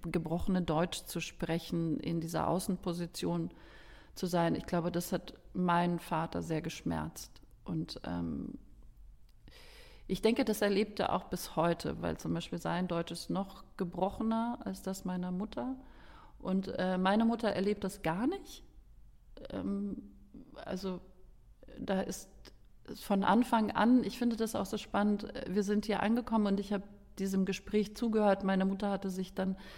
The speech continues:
mit meinen, mit, mit meinen Tanten unterhalten und, äh,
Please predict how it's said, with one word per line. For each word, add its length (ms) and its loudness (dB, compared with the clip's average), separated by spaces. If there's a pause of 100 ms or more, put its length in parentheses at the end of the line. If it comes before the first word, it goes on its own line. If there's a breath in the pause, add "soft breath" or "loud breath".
(380 loud breath)
mit 160 0
meinen, 640 4
mit, 240 0
mit 200 0
meinen 280 0
Tanten 420 4
unterhalten 800 0
und, 320 -4
äh, 140 -8